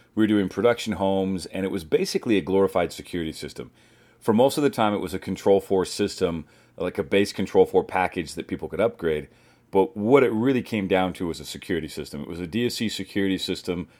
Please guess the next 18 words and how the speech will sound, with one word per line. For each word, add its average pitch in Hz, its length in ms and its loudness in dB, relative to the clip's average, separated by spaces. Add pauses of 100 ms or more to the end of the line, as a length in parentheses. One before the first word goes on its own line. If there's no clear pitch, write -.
(120)
with 87 140 -6
a 87 40 -6
Control4 85 800 2
controller 78 480 -4
on 69 120 -10
top - 240 -8
of 65 80 -10
it. - 160 -12
I - 180 -20
mean, 110 100 -2
there 107 80 2
was 85 120 -4
no 80 160 -4
audio, 92 440 4
there 85 140 -2
was 76 100 -6
no 73 120 -12
video, 90 640 0